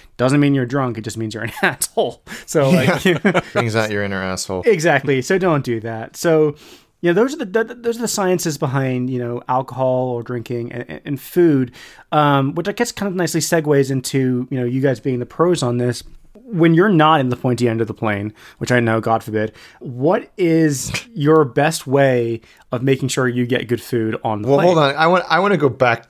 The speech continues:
Speaker 2: to
Speaker 1: Okay,
Speaker 2: the
Speaker 1: go ahead.
Speaker 2: alcohol thing
Speaker 1: Go ahead.
Speaker 2: just for a second. I think Paul does too. I could see him <laughs> on the screen, but I, I, I, you know, I, I like a glass of wine or a port of snifter at Chris-, or snifter port at Christmas.
Speaker 1: A port of snifter,
Speaker 2: But
Speaker 1: huh?
Speaker 2: a port of snifter.
Speaker 1: <laughs>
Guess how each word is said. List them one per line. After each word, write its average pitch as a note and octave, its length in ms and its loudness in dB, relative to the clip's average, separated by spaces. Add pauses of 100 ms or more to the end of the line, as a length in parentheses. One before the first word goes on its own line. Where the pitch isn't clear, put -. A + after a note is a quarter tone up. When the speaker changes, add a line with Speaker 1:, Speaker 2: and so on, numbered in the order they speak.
(320)
Speaker 2:
to - 80 -2
Speaker 1:
Okay, F#3+ 100 4
Speaker 2:
the D#3+ 80 2
Speaker 1:
go E3 60 4
ahead. B2 80 2
Speaker 2:
alcohol G2 340 -4
thing G2+ 160 -6
Speaker 1:
Go F3 120 4
ahead. E3+ 80 2
Speaker 2:
just - 120 -6
for A2+ 100 -2
a G#2 60 0
second. A2 380 -2
I A2 80 0
think A#2+ 240 -6
Paul A2+ 180 4
does G2 220 0
too. G#2+ 200 0
I F#2+ 120 0
could G#2 180 -6
see B2 220 -2
him A2+ 180 -6
<laughs> - 0 -
on B2+ 80 2
the A2 120 -2
screen, G2+ 460 -4
but G2+ 200 -2 (560)
I, E3+ 160 2
I, F#3 380 0 (420)
I, - 200 -12
you E3 100 -4
know, C#3+ 120 -2
I, E3 260 0 (120)
I F3 160 0
like D#3+ 180 0
a B2 60 -4
glass G#2+ 320 -2
of G2+ 100 -6
wine G#2+ 280 0
or G#2 60 -2
a F#2+ 40 -4
port A#2+ 240 0
of G#2 80 -2
snifter G2+ 400 -4
at F#2 60 -6
Chris-, G2 280 -4
or G2 140 -2
snifter A2 340 -4
port G2+ 220 0
at F2+ 80 -10
Christmas. F#2+ 560 -6 (280)
Speaker 1:
A D3+ 60 -4
port F3 220 4
of C#3 80 0
snifter, G3 180 -2 (120)
Speaker 2:
But - 80 -12
Speaker 1:
huh? D3 120 -4 (320)
Speaker 2:
a A#2+ 80 -2
port D3 240 4
of C3 80 -2
snifter. A2+ 560 -2 (400)
Speaker 1:
<laughs> D3 100 -10